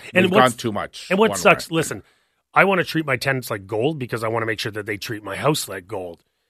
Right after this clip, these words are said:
Speaker 1: But it's, it's just ha-, hard when you work your butt off to afford a, an investment property for someone to go in and trash it. It's, it's, it's, it's crushing.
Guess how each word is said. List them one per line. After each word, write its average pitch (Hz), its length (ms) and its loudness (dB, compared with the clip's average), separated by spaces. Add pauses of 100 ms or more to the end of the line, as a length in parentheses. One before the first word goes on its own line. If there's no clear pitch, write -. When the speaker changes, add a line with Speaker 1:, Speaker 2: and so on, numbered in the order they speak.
(200)
Speaker 1:
But 113 160 2
it's, 117 320 -4
it's - 180 -6
just - 260 -2
ha-, 156 220 -2
hard 170 460 0
when 143 160 -2
you 123 180 0
work 131 380 2
your 123 140 -4
butt 123 260 2
off 98 240 -4
to 113 140 -10
afford 139 400 -4
a, 113 100 -4 (120)
an 113 100 -6
investment 107 480 -4
property 95 420 -6
for 104 160 -14
someone 120 260 -4
to 107 60 -8
go 107 220 -6
in 104 100 -8
and 90 100 -14
trash 110 360 -8
it. 131 100 -10
It's, - 220 -16
it's, 135 260 -2 (180)
it's, - 220 -8 (720)
it's - 160 -14
crushing. - 400 -6